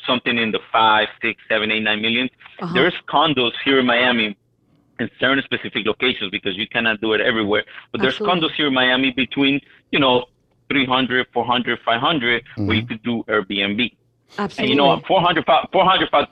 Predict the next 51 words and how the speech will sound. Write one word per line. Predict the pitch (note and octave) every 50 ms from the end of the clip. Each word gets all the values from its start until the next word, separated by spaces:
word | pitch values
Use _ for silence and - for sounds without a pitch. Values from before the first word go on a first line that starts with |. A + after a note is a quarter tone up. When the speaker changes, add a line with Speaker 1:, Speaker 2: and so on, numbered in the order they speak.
| - C3+ -
Speaker 1:
four | D3+ - - -
hundred | - E3 E3 D#3+ C#3+
thousand | - D3+ D3 - B2+ A#2+
dollars | C3+ E3+ F#3 D#3+ C3+ C#3 - - - - - -
is | E3+ F3+ F3
very | G#3 B3 A3+ G3+ -
affordable | - - - F3+ F3+ C3+ C3 B2 -
for | - B2 A#2+
a | A#2
lot | A#2 A2+
of | - -
people. | - B2 - - A2+ -
So | - A#2+
you | A#2+ C#3+ F#3
get | F3+ A3+ G#3+
an | G#3 F#3
investment | E3 D3+ C3 A#2 D3+ D#3 E3 D#3 C#3+ C3+
Speaker 2:
Yeah. | D#3
Speaker 1:
property | D3 C#3+ B2+ A#2+ - A#2 A2+ A2+ A2+ _ - - -
in, | - C3 C3 C3+
in | C3 - C3 B2
a | A#2+ A#2 - - -
city | E3 F3 F#3+ F3+
like | E3+ D3+ C#3 B2+
Miami, | B2 A#2+ A#2 A2 G#2+ G#2+ A2 A#2 -
a | A2+ A2+
place | - - A2+ C3 D3+ D3
where | C#3 C3 A2+
I'm | A2 A2 - -
sure | - A#2+ D3+ E3 - - _ -
everybody | - A#2 A#2 A#2+ G#2+ A2 A2 A2
would | A2 G#2+ G#2+
like | G#2+ G#2 G#2+ -
to | A2+
spend, | - - - A2 A2 A2+ A2 _ - - -
you | A#2+ A2+
know, | A2 G#2 G#2 - -
a | A2+
week | G#2 G#2 A#2+ A2+ - -
or | A2 - - -
two | B2+ A#2+ A2+ G#2+ -
during | - A2+ A2 G#2+ G2+
the | G2+
year, | G#2 A#2+ C#3+ C#3+ A#2
right? | G#2+ A2 A2 A2 A2+ C#3+ C#3+ _ - - - - -
And | A2+ A#2+ B2+
you | D3+
have | D3+ F3+ F3+
Speaker 2:
Absolutely. | G3+ F#3 F3+
Speaker 1:
somewhere | F#3 E3+ D#3+ D#3 -
to | -